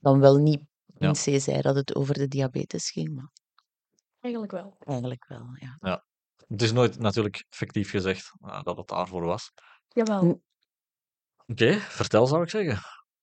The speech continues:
Speaker 3: Er was, ehm, op nieuwjaar bij een, ehm, buurmeisje, dan, ja, een goede vriendin van mij was. Er was dan wel afgesproken dat wij daar zouden blijven slapen. Maar dat is uiteindelijk niet doorgegaan uit angst, ja, van de ouders, omdat ze zeiden van, "Ja,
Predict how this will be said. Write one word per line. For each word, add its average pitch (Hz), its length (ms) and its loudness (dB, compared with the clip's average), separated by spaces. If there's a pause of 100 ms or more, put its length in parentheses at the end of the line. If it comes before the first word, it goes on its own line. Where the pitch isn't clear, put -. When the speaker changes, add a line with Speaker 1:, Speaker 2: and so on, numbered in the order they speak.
(720)
Speaker 3:
Er 220 200 -4
was, 208 240 -2
ehm, 196 420 -6 (520)
op 214 140 -10
nieuwjaar 247 720 0 (100)
bij 196 420 -4
een, 180 220 -10
ehm, 180 360 -8 (120)
buurmeisje, 233 800 -2
dan, 185 440 -6
ja, 180 180 -10
een 170 80 -14
goede 190 200 -6
vriendin 185 360 -6
van 214 140 -2
mij 208 140 -4
was. 214 200 -4 (380)
Er 208 120 -6
was 202 140 -2
dan 196 300 -6 (100)
wel 196 200 -4
afgesproken 240 680 -2
dat 208 100 0
wij 190 180 -2
daar 190 220 -2
zouden 185 340 -4 (280)
blijven 190 280 -4
slapen. 196 540 -6 (480)
Maar 196 140 2
dat 190 140 -2
is 190 60 -8
uiteindelijk 190 440 -2
niet 190 300 -2
doorgegaan 220 460 -2
uit 185 120 -6
angst, 196 460 -8
ja, 196 260 -6
van 196 180 -6
de 175 180 -10
ouders, 196 520 -6
omdat 185 280 -10
ze 190 80 -10
zeiden 185 340 -8
van, 190 100 -6
"Ja, 180 200 -14